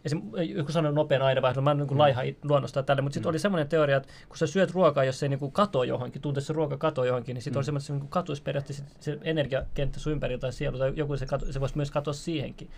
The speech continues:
Speaker 1: Ja sit on semmonenkin, mitä mä oon kuullut, että, että kun me, me sanotaan, sa-, mä en tiedä paljon sä painat, mut sä oletat, että sä oot vaikka kahdeksankymmentä kiloa,
Speaker 2: Mhm.
Speaker 1: niin ethän sä tunne kävellessä, että sä oot kahdeksankymmentä kiloa. Et, et meillä on se joku energia, mikä saa meidän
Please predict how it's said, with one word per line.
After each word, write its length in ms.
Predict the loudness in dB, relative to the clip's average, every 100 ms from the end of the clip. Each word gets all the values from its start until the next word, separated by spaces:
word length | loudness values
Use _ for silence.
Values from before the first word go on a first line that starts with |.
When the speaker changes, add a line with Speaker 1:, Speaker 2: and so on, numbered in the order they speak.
| -18 -14 -4
Speaker 1:
Ja 60 |
sit 160 | 0 2
on 60 |
semmonenkin, 480 | 4 4 4 0 -2
mitä 140 | 0 0
mä 100 | 0
oon 80 |
kuullut, 340 | 0 0 0 0
että, 200 | -2 -2 -10 -14 -18 -2
että 200 | 0 0 -4
kun 140 | -2 -2
me, 100 | 0
me 180 | -2 -2 -8 -12 0
sanotaan, 340 | 2 4 2 0
sa-, 140 | -8 -8 -12 -16 -4
mä 80 | 0
en 60 | 0
tiedä 120 | 4
paljon 220 | 4 4
sä 80 | 2
painat, 260 | 4 4 2
mut 60 |
sä 60 | 0
oletat, 260 | 2 2
että 80 | 2
sä 60 | 0
oot 80 | 0
vaikka 200 | 0 -2
kahdeksankymmentä 400 | -2 -10 -14 -16
kiloa, 180 | -12 -8
Speaker 2:
Mhm. 180 | -6 -6 -8 -6 0
Speaker 1:
niin 180 | 0 2
ethän 180 | 0 0
sä 80 |
tunne 260 | 0 0 2
kävellessä, 400 | 4 4 2 -2 -6
että 80 | -4
sä 60 | -4
oot 80 |
kahdeksankymmentä 540 | 0 -2 -2 -8 -10 -12
kiloa. 300 | -8 -4 -2
Et, 160 | -2 -2
et 200 | -4 0
meillä 160 | 0
on 40 | 0
se 80 | 0
joku 120 | 2
energia, 380 | 2 2 0 -2
mikä 180 | -2
saa 200 | 0 0
meidän 320 | 2 0 -2